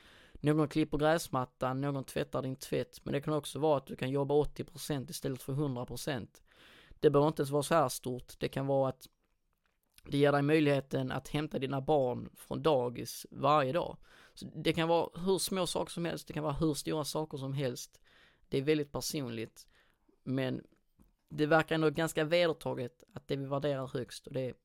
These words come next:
den största saken som pengar kan ge oss är kontroll över vår tid. Freedom. Kapitel nummer åtta, Man in the Car Paradox. Det är någonting som Morgan Housel själv hittat på som jag tycker är väldigt intressant. För han jobbade med att, eh, köra in rika personers bilar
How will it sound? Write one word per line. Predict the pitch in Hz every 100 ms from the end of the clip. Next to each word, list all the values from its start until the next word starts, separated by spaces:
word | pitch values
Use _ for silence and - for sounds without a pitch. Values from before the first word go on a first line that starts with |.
| _ _ _ _
den | _ - 131
största | - 196 156 - 123
saken | - 147 - -
som | - 139
pengar | 135 123
kan | - 131
ge | 120
oss | 117 - -
är | 147
kontroll | - 127 - - 123 113 -
över | 127 120 107 131 _ _ -
vår | -
tid. | - - - _ _ _ _ _ _ _ _
Freedom. | - 147 - - _ _ _ _ _ _ _
Kapitel | - - 233 202
nummer | 202 202
åtta, | 214 - 120 -
Man | 135 151 185 170
in | 165
the | 160
Car | - 170 139
Paradox. | 165 127 101 - - -
Det | 151
är | 151
någonting | 170 160 160 147
som | 147
Morgan | 143 147
Housel | 156 139 - 147
själv | - 160 135
hittat | 135 - -
på | - 139
som | - 147
jag |
tycker | - 175
är |
väldigt | 185 196 160
intressant. | 147 151 - 139 - - _ - - - - -
För | - 151
han | 190
jobbade | 165 190 175 156 151 -
med | 147 147 -
att, | 143 - -
eh, | 139
köra | - 202 180
in | 190 147
rika | 165 160 147
personers | 139 - 160 139 131
bilar | 120 139 160 160 123